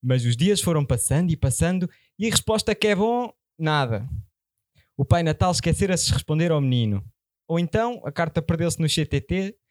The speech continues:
o que é bem provável, porque já me aconteceu e depois tive que pagar juros da água e foi uma complicação, não interessa. Na verdade, o que aconteceu foi que o menino enviou a carta em julho e toda a gente sabe que em julho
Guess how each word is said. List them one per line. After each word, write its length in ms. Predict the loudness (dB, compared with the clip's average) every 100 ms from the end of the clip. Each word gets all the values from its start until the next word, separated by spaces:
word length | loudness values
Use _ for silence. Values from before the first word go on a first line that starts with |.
| _ -10
o 80 | -2
que 100 | 0
é 60 |
bem 160 | 0 0
provável, 580 | 0 0 0 0 -4 -8 _ _ _ _ _
porque 160 | -8 -4
já 80 | -2
me 80 |
aconteceu 380 | 0 -2 0 0
e 20 |
depois 180 | 0 -2
tive 180 | -2 -4
que 60 | -2
pagar 220 | -2 0
juros 240 | 0 0
da 180 | 0 0
água 200 | 0 -2
e 20 |
foi 160 | -4 -8
uma 180 | -10 -8
complicação, 560 | -8 -6 -4 -4 -2 -4
não 80 |
interessa. 340 | -6 -8 -10 -14 _ _ _ _ _ _ _ _ _ _
Na 140 | -4 -2
verdade, 600 | -2 0 0 2 0 0 -8 _ _ _
o 80 | -4
que 100 | 0
aconteceu 760 | 0 -2 -2 -2 0 0 -2 -8 _ _ _ -6
foi 140 | -6
que 120 | -2
o 60 | 0
menino 300 | 2 2 2
enviou 360 | 0 0 2 2
a 80 |
carta 300 | 0 -2 0
em 100 | 0
julho 460 | 2 2 4 4 0 -6 _ _
e 80 | -8
toda 240 | -2 0
a 80 | 2
gente 240 | 0 0 0
sabe 240 | 0 0
que 120 | -2
em 80 | 0
julho 440 | 2 2 2 0